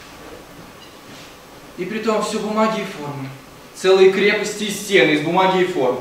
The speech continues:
И из этих крепостей вылетают только в виде бомб сухие циркуляры и предписания.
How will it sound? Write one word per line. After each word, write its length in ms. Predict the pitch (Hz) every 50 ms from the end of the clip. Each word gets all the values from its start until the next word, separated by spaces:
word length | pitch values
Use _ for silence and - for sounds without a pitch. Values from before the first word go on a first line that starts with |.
| 123 - - - - - - - - -
И 80 | 156
из 100 | 160 165
этих 220 | 180 180 180 180 180
крепостей 400 | 185 180 185 190 185 - 160 147
вылетают 300 | 151 147 - 170 156 -
только 180 | 170 156 170
в 40 | 160
виде 200 | 175 180 - 190
бомб 260 | - 123 143 135 127
сухие 260 | - - - - 131
циркуляры 460 | - - 147 139 151 151 180 180 170 156
и 20 |
предписания. 600 | - - - - 117 - - 117 110 110 110 113